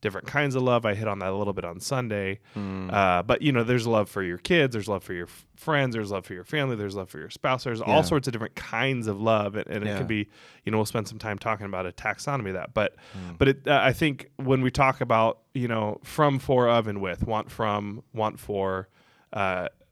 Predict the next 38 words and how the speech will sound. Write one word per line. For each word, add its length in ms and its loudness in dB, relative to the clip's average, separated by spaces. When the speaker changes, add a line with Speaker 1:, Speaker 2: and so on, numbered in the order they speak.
Speaker 1:
uh, 200 -6
appreciation 600 -4
of 140 -4
int-, 300 -8
intimacy 440 -8
with, 280 -4
I 80 -2
think, 180 -4
uh, 540 -12
particularly 340 -2
with 120 -2
the 80 -4
from 280 -2
and 140 -6
for, 240 0
the 100 -4
want 300 -4
from 240 -6
and 80 -6
the 60 -6
ro-, 160 -4
want 220 -8
for, 380 -6
it 60 -20
can 120 -6
be 40 -4
helpful 300 0
to 40 0
look 220 -2
at 80 -6
the 80 -6
relationship 480 -6
between 260 -10
a 40 -8
parent 520 -2
and 120 -8
an 80 -12
infant, 440 -4